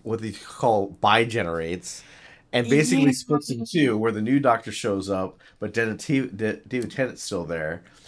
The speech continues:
Speaker 1: And for some reason, this is a weird thing, right? 'Cause David Tennant still had a shirt,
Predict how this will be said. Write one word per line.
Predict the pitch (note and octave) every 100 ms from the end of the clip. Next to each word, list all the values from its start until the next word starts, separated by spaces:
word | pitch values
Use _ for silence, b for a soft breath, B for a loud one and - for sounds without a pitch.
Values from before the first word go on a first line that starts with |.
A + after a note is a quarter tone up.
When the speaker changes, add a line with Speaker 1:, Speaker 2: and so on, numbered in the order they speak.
| b b b b b
Speaker 1:
And | C3+
for | D3
some | A#3+ G3+
reason, | F3
this | C#3+ D3
is | C#3+
a |
weird | C#3
thing, | C#3 F#2
right? | F#2+ -
'Cause | A2+ -
David | A2+ E3+
Tennant | F#3 D#3+ -
still | B2
had | G#2+
a |
shirt, | F#2 - F2 -